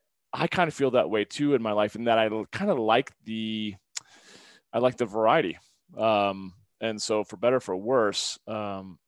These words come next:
you know, I think those that are listening to this may, may resonate and say, "Yeah, I'm, I'm struggling to figure out the clarity in my life too at times."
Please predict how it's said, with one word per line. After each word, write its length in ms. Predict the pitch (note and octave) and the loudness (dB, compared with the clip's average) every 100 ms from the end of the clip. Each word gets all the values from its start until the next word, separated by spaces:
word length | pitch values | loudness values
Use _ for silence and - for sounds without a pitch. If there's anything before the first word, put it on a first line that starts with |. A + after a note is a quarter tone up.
| _ _ _ _ - | _ _ _ _ -12
you 80 | A2 | -6
know, 80 | G2+ | -6
I 100 | G2 | -4
think 360 | C3 A#2+ - _ _ _ _ _ _ _ _ _ G#2 | -6 -6 -12 _ _ _ _ _ _ _ _ _ -20
those 440 | G#2+ A#2+ B2 A#2+ | -4 2 2 2
that 180 | A2+ A2+ - | 0 0 -2
are 180 | G#2+ A2+ | -4 -2
listening 340 | A2+ A#2 A2+ | -2 -4 -4
to 40 | G#2+ | -6
this 140 | G#2 | -6
may, 460 | G2+ G#2+ A2+ A#2+ - | -4 -2 -2 -4 -8
may 240 | G2 A2+ | -4 -2
resonate 540 | A#2+ A#2 C#3+ A2 G2 G2+ - | 2 2 2 -2 -6 -6 -12
and 140 | G2 G2+ | -14 -8
say, 480 | - G2+ G2+ G2+ - - - - - _ | -2 0 0 -4 -8 -18 -20 -20 -20 _
"Yeah, 320 | A#2 A2+ B2 A#2+ | -12 -4 0 0
I'm, 100 | A2+ | 0
I'm 160 | A2 B2+ | -4 -4
struggling 340 | - A#2+ A2 | 0 0 -2
to 60 | G#2 | -4
figure 160 | A2+ | 0
out 100 | G#2+ | 0
the 60 | G2+ | -2
clarity 400 | - A2+ G#2+ G2+ | -4 -2 0 -2
in 80 | G2 | -4
my 100 | F#2+ | -4
life 240 | G2 F#2+ | -4 -4
too 180 | - C#3+ | -4 -4
at 80 | A#2 | -4
times." 460 | G#2+ G2 F#2 - | -6 -6 -8 -14